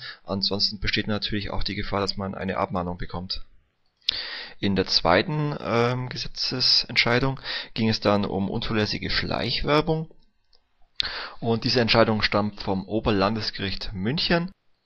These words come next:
Und hier war das Problem, dass eben ein bestimmtes Internetportal, ähm, auf seiner Seite redaktionelle Internet-, äh, Inhalte angeboten hat und auf diesen Inhalten auch Links platziert hat,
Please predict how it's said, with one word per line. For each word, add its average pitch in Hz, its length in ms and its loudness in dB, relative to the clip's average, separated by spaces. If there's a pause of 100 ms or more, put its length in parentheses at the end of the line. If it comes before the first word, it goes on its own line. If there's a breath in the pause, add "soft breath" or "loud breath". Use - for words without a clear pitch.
(280 loud breath)
Und - 140 -4
hier 110 180 2
war 113 80 4
das 117 140 2
Problem, 110 360 0
dass 98 140 -4
eben 95 200 -4
ein 95 280 -6 (260 loud breath)
bestimmtes 101 380 0
Internetportal, 117 1200 2
ähm, 98 120 -2 (300 loud breath)
auf 92 160 -2
seiner 95 220 2
Seite 104 600 0
redaktionelle 98 680 -2
Internet-, 156 380 -4
äh, 165 340 -4
Inhalte 147 460 -2
angeboten 151 540 -4
hat 160 180 -2 (420 loud breath)
und 110 400 2
auf 101 220 0
diesen 117 300 -6
Inhalten 113 540 2
auch 101 500 0
Links 135 340 -2
platziert 139 420 0
hat, 123 160 0